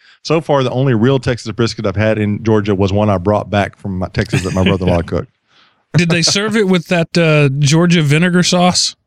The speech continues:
Speaker 1: No, no, it wasn't the thin vinegar. It had a pretty decent barbecue sauce on it.
Speaker 2: Okay.
Speaker 1: That one, that was the kind of the saving grace that made it passable.
Speaker 2: The Texas red vinegar, I mean, uh, barbecue sauce.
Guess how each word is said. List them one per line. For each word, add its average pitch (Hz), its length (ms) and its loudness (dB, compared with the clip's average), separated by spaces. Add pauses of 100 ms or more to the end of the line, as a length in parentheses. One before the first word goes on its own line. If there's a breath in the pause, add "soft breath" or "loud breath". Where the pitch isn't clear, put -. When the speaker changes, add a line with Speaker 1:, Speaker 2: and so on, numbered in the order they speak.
(180)
Speaker 1:
No, 156 320 0
no, 147 240 0
it 135 60 0
wasn't 147 300 0
the 139 320 0
thin 139 280 -2
vinegar. 123 280 -2
It 120 160 0
had 131 180 2
a 123 60 -2
pretty 123 240 -2
decent 117 340 0
barbecue 98 300 -2
sauce 87 260 -4
on 90 100 -2
it. 95 40 0
Speaker 2:
Okay. 98 80 2
Speaker 1:
That 110 180 0
one, 113 240 -4
that 117 160 0
was 104 140 -4
the - 100 -2
kind 113 160 -2
of 101 80 0
the 95 80 -2
saving 98 260 0
grace 95 260 0
that - 100 -4
made 95 180 2
it 87 80 0 (380)
passable. 87 500 -2 (440)
Speaker 2:
The 104 120 0
Texas 139 460 -2
red 131 320 2
vinegar, 127 440 2
I 120 120 2
mean, 110 240 2
uh, 104 160 4
barbecue 127 400 4
sauce. 123 360 0